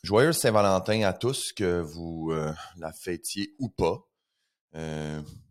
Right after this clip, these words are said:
je suis dans la deuxième option. Je ne fête pas la Saint-Valentin. Je trouve qu'on devrait fêter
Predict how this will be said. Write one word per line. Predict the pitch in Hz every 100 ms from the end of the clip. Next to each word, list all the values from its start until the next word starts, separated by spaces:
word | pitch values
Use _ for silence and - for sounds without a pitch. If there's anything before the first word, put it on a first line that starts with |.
| _ _
je | -
suis | 85 - -
dans | 147
la | -
deuxième | 71 73 76 73
option. | 69 - 71 92 98
Je | 80
ne | 76
fête | - 71 -
pas | 73
la | 69
Saint-Valentin. | 76 71 67 71 82 87
Je | -
trouve | 87 -
qu'on | 82 80
devrait | 80 73 78
fêter | 85 - 85 82